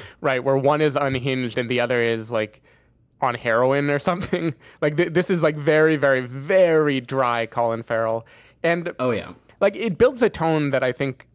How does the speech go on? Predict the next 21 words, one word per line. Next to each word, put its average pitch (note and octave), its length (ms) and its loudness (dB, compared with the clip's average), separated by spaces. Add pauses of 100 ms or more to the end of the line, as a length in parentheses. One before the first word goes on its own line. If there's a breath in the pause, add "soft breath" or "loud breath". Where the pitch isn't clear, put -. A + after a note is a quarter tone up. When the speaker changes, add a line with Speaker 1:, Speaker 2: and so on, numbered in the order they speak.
(220)
Speaker 1:
works. A#2+ 760 -4
Like, C3+ 180 -2
you C#3 160 -2
mentioned C3+ 460 -4
Kubrick. C3 480 -2
I C3 100 -4
would B2 140 -8
say, C3 200 0
like, A2+ 300 -4
Cronenberg A#2 560 -2
or A2+ 100 2
Lynch, A#2 400 -2
too. A#2+ 200 -2
Like, A2+ 140 0
very B2+ 200 2
kind B2 220 -4
of, A2+ 100 -8
like, A2+ 220 -4 (420 soft breath)
Speaker 2:
Yeah. A2+ 240 -2
Speaker 1:
unsettling, C3+ 1040 -2 (400 soft breath)
strange. B2+ 1300 -4